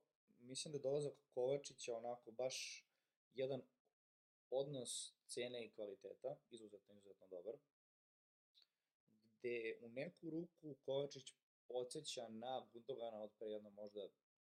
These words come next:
tri, četiri sezone. Da vas podsjetim, Gundogan je došao u City na štakama, dakle, došao je iz Dortmunda sa potpuno drugačijom vizijom, stilom igre i ulogom koju ima na terenu, da bi on kroz godine potpuno promenio,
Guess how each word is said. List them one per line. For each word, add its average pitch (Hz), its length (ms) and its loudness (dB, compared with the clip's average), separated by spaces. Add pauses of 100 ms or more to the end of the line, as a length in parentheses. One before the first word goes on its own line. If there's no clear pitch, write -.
(420)
tri, 110 160 -2
četiri - 300 -2
sezone. 90 480 -10 (560)
Da - 140 -20
vas 95 120 -16
podsjetim, 101 460 -8
Gundogan 101 320 -14
je 101 60 -18
došao 104 280 -2
u - 40 -10
City 110 260 -10
na 110 80 -12
štakama, - 400 -12
dakle, 92 600 -14
došao 92 340 -6
je 98 60 -6
iz 95 80 -16
Dortmunda 113 760 0
sa 110 160 -4
potpuno 117 400 -6
drugačijom 113 640 -2 (1200)
vizijom, 143 440 -2
stilom 151 400 0
igre 147 520 6
i 123 340 -4
ulogom 117 380 -2
koju 110 140 -8
ima 107 120 -6
na 101 100 -14
terenu, 110 480 -6
da 120 120 -4
bi 117 140 -6
on 123 120 -6
kroz 113 260 -6
godine 120 420 0
potpuno 107 440 -8
promenio, 98 600 -12